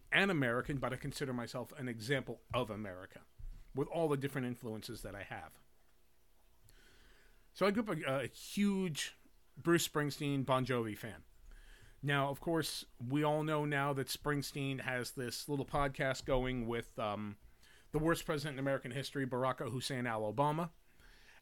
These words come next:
And a lot of people have said that Bruce has turned his back on the country. If there's one thing that I hope you get from this show, this week's episode,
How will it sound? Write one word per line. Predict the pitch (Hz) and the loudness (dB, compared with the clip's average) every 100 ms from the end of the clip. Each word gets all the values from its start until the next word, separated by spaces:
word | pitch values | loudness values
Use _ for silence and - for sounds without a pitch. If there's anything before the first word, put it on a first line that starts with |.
| - | -2
And | 135 131 139 | 2 2 2
a | |
lot | 131 143 | 2 2
of | 143 | 2
people | 151 143 135 | -2 0 0
have | 139 131 | 0 0
said | 147 139 | 0 2
that | 135 135 - | 0 -2 -2
Bruce | 135 - | -2 0
has | 135 135 | -2 -4
turned | - 135 135 | -2 -2 0
his | 131 | -2
back | - 110 110 | -4 -4 -4
on | 131 | -4
the | 120 | -2
country. | 202 220 - 95 - - - - - - - - - - - - - - - - - - | 0 0 -2 -10 -12 -20 -20 -20 -20 -20 -20 -20 -20 -20 -20 -20 -20 -20 -20 -20 -20 -6
If | 165 165 | -2 2
there's | 170 139 | 4 2
one | 147 226 302 | 4 4 2
thing | - 233 185 95 - - - - - - - | 0 0 0 -2 -16 -20 -20 -20 -20 -16 0
that | 170 185 | 4 4
I | |
hope | 165 214 | 4 4
you | 190 | 2
get | 175 190 | 2 2
from | - 139 | 2 2
this | 147 147 | 2 0
show, | - 143 110 - - - - | 0 0 0 -8 -20 -20 -6
this | 143 160 147 | 0 0 2
week's | 147 156 143 | 2 2 0
episode, | 127 123 - - - | 0 -4 -8 -10 -16